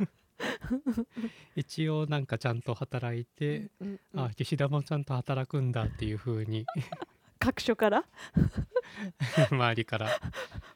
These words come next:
Speaker 2: 評価された。
Speaker 1: うんうんうん。いや、素晴らしい。いや、本当に、特にあれですね、六月テックウィーク。
Speaker 2: ラインヤフーのイベント。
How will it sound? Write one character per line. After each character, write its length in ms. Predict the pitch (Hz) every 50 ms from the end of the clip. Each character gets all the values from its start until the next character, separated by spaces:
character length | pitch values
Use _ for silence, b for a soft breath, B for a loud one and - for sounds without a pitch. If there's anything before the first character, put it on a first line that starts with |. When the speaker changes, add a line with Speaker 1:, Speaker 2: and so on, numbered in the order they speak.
| - - 508
Speaker 2:
評 140 | - 120 107
価 180 | - - 95
さ 160 | 104 - - 101
れ 100 | 95 95
た。 80 | 277
Speaker 1:
う 20 | 269
ん 160 | 262 247 220 220
う 80 | 233 240
ん 400 | 233 214 185 208 214 202 185 190
う 40 | 247
ん。 20 | 214
い 40 | 214
や、 160 | 214 208 208
素 180 | 196 - 233 208
晴 180 | 208 202 202
ら 80 | 196 185
し 160 | - - 220
い。 80 | 220 - _ _ _ _ _ -
い 40 | -
や、 120 | 240 240 220
本 200 | 220 247 247 233
当 140 | - 247
に、 160 | 226 220 214 -
特 300 | - 269 262 - 262 233
に 260 | 214 196 180 170 - _ _
あ 60 | -
れ 100 | 208 208
で 140 | 202 202 202
す 100 | 196 -
ね、 260 | 214 233 277 302 320 - _ _
六 240 | - 214 202 - 220
月 460 | 214 214 214 - - 214 202 - - _
テ 100 | - 226
ッ 40 | 208 -
ク 140 | - - 214
ウ 20 | 208
ィ 140 | 214 208
ー 40 | 202
ク。 280 | - - 175 165 - - _ _ _ -
Speaker 2:
ラ 200 | 160 139 123 117
イ 60 | 113 117
ン 40 | 113
ヤ 120 | 113 104
フ 100 | 95 113
ー 60 | 107
の 140 | 101 104 101
イ 40 | 101
ベ 140 | 101 101 98
ン 80 | 98
ト。 280 | - - 104 107 120